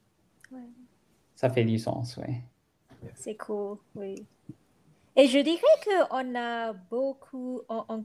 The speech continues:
Speaker 1: en commun, parce que moi aussi, euh,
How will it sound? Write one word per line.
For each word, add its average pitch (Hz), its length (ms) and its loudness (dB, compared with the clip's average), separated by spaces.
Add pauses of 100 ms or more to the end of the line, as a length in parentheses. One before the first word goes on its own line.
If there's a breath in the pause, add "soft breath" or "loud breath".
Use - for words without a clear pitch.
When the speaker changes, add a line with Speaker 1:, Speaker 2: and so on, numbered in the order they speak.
Speaker 1:
en 220 120 -6
commun, 214 600 -2 (120)
parce 240 220 0
que 254 100 -2
moi 240 400 2
aussi, 220 460 -8 (160)
euh, 190 580 -6